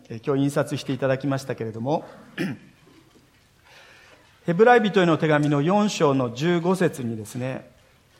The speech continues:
その人間イエスが経験したことについて、ヘブライ人への手紙の著者はこんなことを言ってますね。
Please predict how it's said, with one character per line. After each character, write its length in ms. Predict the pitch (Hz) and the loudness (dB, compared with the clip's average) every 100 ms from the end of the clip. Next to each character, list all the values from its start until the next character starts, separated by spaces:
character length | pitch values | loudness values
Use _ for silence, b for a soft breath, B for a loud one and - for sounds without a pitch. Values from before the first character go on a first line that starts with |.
| b b b | b b b
そ 140 | - - | -14 -10
の 140 | 110 | -6
人 240 | 147 190 208 | 0 2 2
間 240 | 214 208 | 4 4
イ 180 | 196 190 | 4 4
エ 100 | 202 | 4
ス 420 | 202 165 139 123 - - | 4 0 0 -2 -8 -4
が 160 | 147 135 | -2 0
経 220 | 156 151 | 2 0
験 220 | 156 147 | 2 -2
し 80 | 147 | 0
た 120 | 143 | -2
こ 120 | 147 | -2
と 140 | 147 151 | -2 -2
に 120 | 131 | -2
つ 140 | - | -4
い 80 | 113 | -8
て、 500 | - 135 127 - - - | -4 -2 0 -2 -14 -10
ヘ 100 | 147 | -4
ブ 80 | 156 | 2
ラ 120 | 165 | 2
イ 140 | 151 139 | 2 0
人 120 | 135 | -2
へ 40 | |
の 120 | 127 | -4
手 100 | 117 | -2
紙 200 | 135 131 | -2 0
の 80 | 135 | -2
著 160 | 127 139 | -4 -6
者 140 | 127 | -6
は 60 | 113 | -4
こ 140 | 165 | -4
ん 20 | |
な 80 | 170 | -4
こ 80 | 202 | -4
と 80 | 147 | -6
を 40 | |
言 60 | 113 | -6
っ 20 | |
て 60 | 117 | -8
ま 120 | 107 | -8
す 80 | - | -8
ね。 200 | 147 | -10